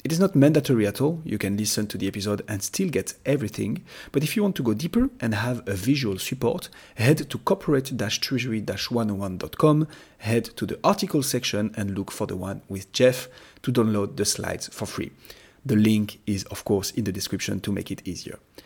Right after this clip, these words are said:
Enjoy the episode. Welcome to the Corporate Treasury one oh one podcast. This is the first part of our full interview with Jeff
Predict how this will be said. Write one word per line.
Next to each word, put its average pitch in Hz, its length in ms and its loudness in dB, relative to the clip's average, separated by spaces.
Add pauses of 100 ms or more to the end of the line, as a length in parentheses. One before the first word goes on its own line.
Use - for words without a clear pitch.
(340)
Enjoy 101 320 0
the 120 100 4
episode. 143 400 0 (680)
Welcome 180 680 10
to - 100 -4
the 143 80 4
Corporate 131 380 4
Treasury 123 560 6
one 117 320 8
oh 110 40 10
one 101 220 4
podcast. - 540 -6 (300)
This 165 160 6
is 233 80 6
the 151 80 8
first - 340 6
part 110 380 6
of 113 160 2
our 113 180 10
full 294 340 10 (120)
interview 117 600 10
with 110 220 2 (100)
Jeff - 380 6